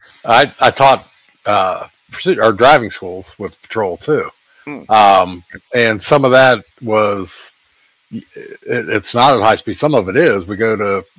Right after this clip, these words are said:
Speaker 1: we would go to Transportation Research Center up, uh, by Honda at their track and do some of that. Um, and, yeah, I'm a lot better at chasing than being chased. <laughs>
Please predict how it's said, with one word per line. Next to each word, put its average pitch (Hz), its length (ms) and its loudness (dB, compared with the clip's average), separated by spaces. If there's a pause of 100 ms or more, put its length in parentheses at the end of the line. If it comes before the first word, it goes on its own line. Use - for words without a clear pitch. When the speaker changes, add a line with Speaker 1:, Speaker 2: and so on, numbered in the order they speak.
Speaker 1:
we 117 140 -8
would 104 140 -10
go 110 180 0
to 98 340 -8 (360)
Transportation 107 680 -4
Research 107 640 -8
Center 101 400 -4
up, 98 100 -6 (280)
uh, 98 180 -4
by 92 180 -2
Honda 101 480 -2 (680)
at 98 240 -2
their 120 180 0
track 98 440 -2
and 98 140 -14
do 98 80 -12
some 98 240 -12
of 95 80 -8
that. 107 320 -2 (180)
Um, 98 460 -4 (1080)
and, 107 440 0 (180)
yeah, 110 260 -2
I'm 117 100 -4
a 120 40 -2
lot 113 200 0
better 113 380 -2
at - 480 -16
chasing 123 640 -2
than 98 140 -8
being 117 300 -2
chased. 104 640 -2
<laughs> - 60 -20